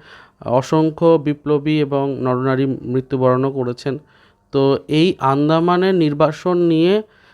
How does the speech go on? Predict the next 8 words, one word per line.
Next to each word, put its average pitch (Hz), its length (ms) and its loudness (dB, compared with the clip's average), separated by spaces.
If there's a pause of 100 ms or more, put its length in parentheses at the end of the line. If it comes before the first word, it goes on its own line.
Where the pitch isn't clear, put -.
(160)
একটা 147 300 -4
থ্রিলারধর্মী 143 1040 -2
রচনা 123 420 -4
তিনি 131 200 -2
লিখেছেন। 135 540 -2 (460)
আপনারা 131 580 0
যারা 131 320 2
নারাজ 127 440 0